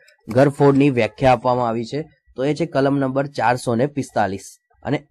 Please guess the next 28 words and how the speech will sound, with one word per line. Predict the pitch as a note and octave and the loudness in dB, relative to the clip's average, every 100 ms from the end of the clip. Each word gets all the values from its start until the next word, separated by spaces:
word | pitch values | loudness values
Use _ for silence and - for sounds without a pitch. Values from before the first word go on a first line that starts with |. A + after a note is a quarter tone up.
| _ | _
આ | C3 D3+ | 0 2
વ્યાખ્યા | D#3 C3+ D3 | 2 2 2
મુજબ | C#3+ C#3 C3+ C#3+ | 4 4 4 2
કહેવામાં | D3+ _ _ B2+ B2+ D3 D3 | -2 _ _ -2 2 2 2
આવ્યું | C3+ C#3 | 2 2
છે | C3+ C#3+ | 2 0
કે | B2 | 0
એટલે | B2+ C3 | 0 0
કે | C#3+ | -2
આઈ | A2 | -2
પી | G#2+ C3+ | 0 0
સી | C#3+ | 2
માં | C#3 C3 | 2 0
લખેલું | A2 C3 C#3 C3 | 0 0 0 0
છે | B2 C#3+ - _ _ | -2 -2 -6 _ _
કે | C3 C#3 C#3+ D3 _ _ | 0 2 4 0 _ _
કોઈ | D3+ D#3 | 2 4
વ્યક્તિ | C#3 C#3 D3+ | 4 2 -2
ગુનો | A#2+ B2+ D3 | 2 4 4
કરવા | D3 C#3 C#3+ C#3+ | 4 4 4 2
કે | D3 | 0
પછી | C#3 C3 D3 | -4 -2 -2
ગુનો | A#2+ B2 C#3+ | 0 2 2
કરીને | C#3 C3+ C#3 D3 D3+ - C#3 | 2 2 2 0 -2 -8 -2
બહાર | C3 A2 C3 D3 | 0 2 4 4
નીકળવા | C#3+ C3+ C3 B2 | 2 2 2 2
માટે, | A2 F2+ F2 - | 0 -4 -8 -10
અ, | _ | _